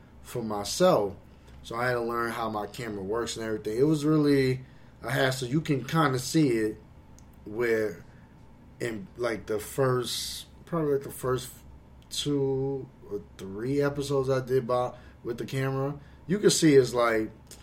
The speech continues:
"All right, yo, he really not sure what he really doing." 'Cause it is a hassle. I don't have a cameraman behind me where it's like, when it's time to shift the camera to one way or another, he can do that, or he or she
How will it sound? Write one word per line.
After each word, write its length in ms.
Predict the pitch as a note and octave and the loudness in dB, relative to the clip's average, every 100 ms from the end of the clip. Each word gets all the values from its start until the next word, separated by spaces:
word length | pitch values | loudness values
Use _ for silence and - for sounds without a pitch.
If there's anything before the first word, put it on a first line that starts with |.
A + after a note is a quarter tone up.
| - - - - - - | -20 -20 -20 -20 -14 0
"All 120 | C3+ | 4
right, 200 | A#2+ A2+ | 4 2
yo, 300 | A2+ G#2+ G#2+ | 0 -2 -2
he 260 | A2 C3 | -2 -2
really 380 | B2+ B2+ B2 A#2 | 0 0 0 -2
not 480 | A2 A2+ A2 G#2 - | -6 -4 -4 -6 -8
sure 280 | - C#3 A#2 | -2 2 2
what 200 | A2 G#2+ | 2 -2
he 140 | A2 | -4
really 280 | G#2 G#2+ G2 | -4 -4 -4
doing." 400 | F#2+ B2+ A#2 G#2 | -4 -4 -4 -6
'Cause 220 | A#2 A2+ | -6 -4
it 80 | B2+ | 0
is 180 | D#3 D3 | 2 2
a 80 | C3+ | 2
hassle. 400 | C3 D#3+ D#3 C3+ | 4 4 4 0
I 60 | |
don't 100 | C#3 | 0
have 400 | C#3+ C#3+ C3+ B2+ - - - - | 2 2 2 2 -6 -18 -18 -10
a 120 | B2 | -6
cameraman 600 | - D#3 C#3+ C3 B2+ A#2+ | 0 2 2 0 0 0
behind 380 | A2 B2+ C3+ C3 | -2 0 0 0
me 80 | |
where 220 | A2+ A2+ A2 | -2 0 0
it's 140 | G#2+ | 0
like, 280 | A2+ G#2 G#2 - - - | 0 -2 -2 -10 -20 -14
when 180 | G2+ A2+ | -10 -8
it's 120 | A#2+ | -6
time 320 | C#3+ B2 A2+ | -2 -2 -2
to 220 | G#2+ G#2+ F#2+ - - - | -2 -4 -6 -18 -20 -16
shift 480 | - - D3+ C#3 - | -6 0 4 4 2
the 120 | A#2+ | -6
camera 360 | C#3 C3 B2 A#2 | -2 -2 -2 -4
to 160 | A#2+ | -2
one 340 | G#2 A2+ A#2+ A2+ | -2 -2 -4 -2
way 180 | A2+ | 0
or 100 | A2 | 0
another, 480 | G#2+ A#2 A2 G2+ G2+ G2 - - - A2 | -2 -4 -2 -2 -4 -10 -20 -20 -16 -10
he 220 | G#2+ C3+ | -4 -4
can 260 | C3 A#2 | -4 -4
do 220 | G#2 C3 B2 | 2 4 4
that, 200 | A2 G2 | 0 -2
or 120 | G2 | -6
he 160 | A#2 | -2
or 80 | B2 | 0
she 460 | G#2+ - B2+ G2+ | 0 -2 -4 -4